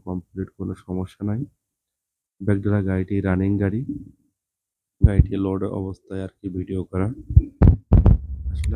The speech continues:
আমরা যে গাড়িগুলো ভিডিও যেভাবে করে থাকি সেভাবে আপনাদেরকে দেখানোর চেষ্টা করি।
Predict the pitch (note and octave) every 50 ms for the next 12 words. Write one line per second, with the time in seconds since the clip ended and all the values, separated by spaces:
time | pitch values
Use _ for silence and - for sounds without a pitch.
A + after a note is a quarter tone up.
0 | G#2 G2+ G2+ G#2 G#2 G2 G2+ G#2+ G#2 G#2 G2 G2+ G2 G2 G2 F#2+ G2+ G2+ G2 G2
1 | G2 G2 G2+ G2+ G2 - - - - _ _ _ _ _ - - - - F#2+ G2
2 | F#2+ - G2+ G2 G2 F#2+ F#2+ G2 F#2+ F#2 G2 G2+ G#2 G2 - - G#2 G2 F2+ E2
3 | - - - G#2 A2 B2+ - - - - - - - - - _ - F#2 F2+ F#2+
4 | G2+ G#2 G2+ F#2+ G2 G2+ F#2 F2+ F#2 F2+ - - - F#2 F#2 F#2 F#2 F#2 F#2 F2+
5 | F2+ F2+ F#2 F2 F2 F#2 F#2 F#2 - - F#2+ F2+ - - F2 E2 E2 E2 -